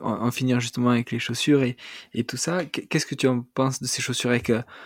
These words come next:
plaque de carbone ? Est-ce que ça marche ? Est-ce que c'est adapté, on va dire, à tous les coureurs du récréatif à, à l'élite ? Ou comment, comment tu te situes ?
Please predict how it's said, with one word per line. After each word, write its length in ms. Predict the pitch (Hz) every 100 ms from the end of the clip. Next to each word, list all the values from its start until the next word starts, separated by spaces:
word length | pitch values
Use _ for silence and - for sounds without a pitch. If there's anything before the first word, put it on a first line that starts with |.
| - _ _ -
plaque 220 | - 123
de 80 | 120
carbone ? 360 | 127 117 127
Est-ce 100 | 127
que 100 | -
ça 140 | - 120
marche ? 480 | 135 170 - - -
Est-ce 160 | 131
que 380 | - 139 127 123 - - -
c'est 180 | - 127
adapté, 540 | 127 120 - 135 135
on 80 | 123
va 140 | 123
dire, 180 | 127 120
à 140 | 117
tous 180 | - -
les 80 | 131
coureurs 400 | - 131 135 127
du 140 | 120
récréatif 720 | 117 117 - 120 117 131 123 113
à, 260 | 110 110
à 80 | 113
l'élite ? 460 | 120 135 208 - - - - -
Ou 800 | 123 117 113 110 110 104 107 107
comment, 460 | - 123 120 117 117
comment 460 | 127 127 120 117 113 117
tu 120 | 127
te 100 | 123
situes ? 380 | - 120 135